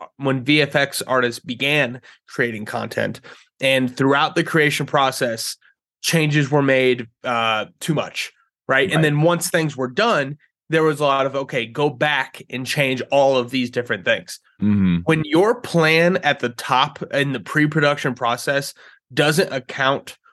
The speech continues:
Speaker 1: for what revisions do to visuals and graphics and how visual effects artists respond to that,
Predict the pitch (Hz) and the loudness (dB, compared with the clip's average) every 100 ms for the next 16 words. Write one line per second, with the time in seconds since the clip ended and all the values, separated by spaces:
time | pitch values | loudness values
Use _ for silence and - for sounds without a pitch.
0 | _ _ - 143 131 127 120 - 131 143 | _ _ 0 4 6 4 2 -2 0 -2
1 | - 135 127 120 127 135 135 127 - 120 | -2 -4 -2 0 -2 0 -2 -4 -2 0
2 | 123 139 147 _ - 131 123 127 139 135 | 0 0 -6 _ -8 -4 0 2 4 2
3 | 127 123 117 113 113 135 123 - 117 113 | 2 -4 -4 0 0 0 -2 -2 -2 0
4 | 113 113 - _ 151 139 131 147 131 135 | -2 -6 -16 _ 0 2 2 0 2 2
5 | 127 131 - - 123 131 131 - - _ | 2 -2 -2 -2 0 2 0 -4 -10 _
6 | _ _ _ _ _ - - - 156 147 | _ _ _ _ _ -20 -16 -4 -2 -2
7 | - 131 127 147 147 151 156 165 180 | 0 4 4 2 0 0 2 2 0